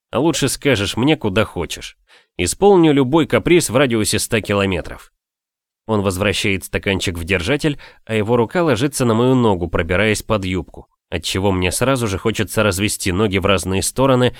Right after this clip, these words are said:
и почувствовать его пальцы под влажными трусиками. Хотя, если честно, мне до чертиков хочется припарковаться в каком-то переулке и стянуть с тебя одежду.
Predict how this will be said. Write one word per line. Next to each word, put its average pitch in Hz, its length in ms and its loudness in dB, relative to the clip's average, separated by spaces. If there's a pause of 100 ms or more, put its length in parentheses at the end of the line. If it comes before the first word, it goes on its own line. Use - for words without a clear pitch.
(200)
и 110 120 -2
почувствовать 107 680 -2
его 92 220 0
пальцы 117 400 -2
под 87 200 -4
влажными 90 440 -2
трусиками. - 680 -4 (1160)
Хотя, 123 280 -2
если 127 260 0
честно, 151 340 -2
мне 131 220 2
до 117 100 0
чертиков 143 480 -2
хочется 131 380 -2
припарковаться 120 720 0
в - 60 -4
каком-то 131 400 0
переулке 147 640 2
и 123 220 -2
стянуть 135 400 0
с - 80 -4
тебя 113 340 0
одежду. 98 520 -2